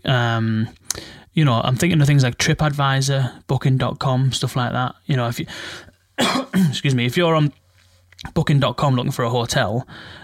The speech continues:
and you apply a shed ton of filters and you've narrowed it down to a location and a price bracket, but there's nothing there that you really fancy, just clearing them filters and starting a search again is a nightmare. It'd be a lot easier just to tap on a mic and just say, you know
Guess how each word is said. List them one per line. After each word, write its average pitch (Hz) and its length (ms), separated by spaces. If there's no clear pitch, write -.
and 131 140
you 123 80
apply 139 320
a 123 100
shed 135 260
ton 131 120
of 117 100
filters 120 600
and 127 160
you've 120 100
narrowed 139 320
it 127 80
down 127 280
to 123 140
a 117 40
location 120 840
and 120 120
a 113 40
price 135 300
bracket, 117 460
but 139 120
there's 123 100
nothing 139 320
there 127 160
that 120 80
you 123 100
really 117 160
fancy, 117 640
just 175 220
clearing 170 380
them 131 140
filters 156 360
and 117 60
starting 120 280
a 110 60
search 147 240
again 170 140
is 160 80
a 160 40
nightmare. 151 400
It'd 135 100
be 135 160
a 131 80
lot 147 140
easier 143 340
just 120 180
to - 60
tap 135 240
on 127 80
a 120 80
mic 139 260
and 117 100
just 110 200
say, 113 320
you 131 100
know 113 240